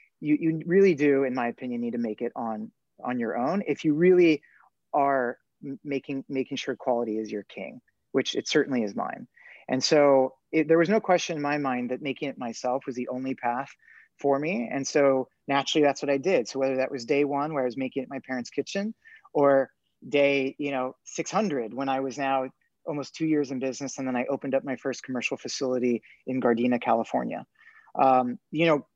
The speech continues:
candidly, what was the bigger, bigger challenge, and it was, I think this goes back to me growing up, is the bigger hurdle that I had to overcome is trusting someone else that I employed to make my product.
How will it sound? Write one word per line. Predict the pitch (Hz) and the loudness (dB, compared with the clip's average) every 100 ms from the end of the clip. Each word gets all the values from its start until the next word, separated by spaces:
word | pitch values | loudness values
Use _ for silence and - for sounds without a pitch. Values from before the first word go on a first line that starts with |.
| _ - | _ -6
candidly, | 175 208 180 151 | 0 2 4 4
what | 143 | 2
was | 123 | -4
the | 131 | -6
bigger, | 104 170 233 220 160 | -2 -2 2 0 2
bigger | 160 208 202 | 0 2 2
challenge, | - 123 107 107 110 151 | 0 -4 -4 -6 -6 -4
and | 139 | -4
it | 151 | -4
was, | 127 - _ _ | -6 -10 _ _
I | 135 | -4
think | 160 135 | -4 -2
this | 139 | -4
goes | - 139 120 | 0 -2 -2
back | - 123 120 | -2 -2 -2
to | 139 | -4
me | 127 123 - 240 | -4 -4 -6 _
growing | 147 135 123 120 | -2 0 0 0
up, | 139 104 - _ - - - | 0 -2 -8 _ -20 -20 -8
is | 143 | -2
the | 139 | 0
bigger | 123 165 180 160 131 | 2 4 6 4 4
hurdle | 165 185 156 | 4 6 4
that | 135 | 4
I | 131 | 2
had | 135 | 0
to | 135 | -2
overcome | 135 131 - 175 160 | -4 -6 -4 -4 -2
is | 127 - _ _ | -6 -8 _ _
trusting | - 151 143 - 165 147 | 0 2 2 -2 -8 -6
someone | - 156 143 131 113 | -6 -4 -4 -4 -6
else | 120 120 190 202 - - _ _ | -2 0 0 -2 -10 -14 _ _
that | - | 0
I | 135 139 | 2 2
employed | 131 120 113 - 165 147 95 80 - _ _ _ _ | 0 -4 -6 0 4 4 0 -6 -10 _ _ _ _
to | - | -6
make | 127 120 - | -2 -2 -4
my | 101 98 | -10 -8
product. | - - - - | -8 -8 -10 -14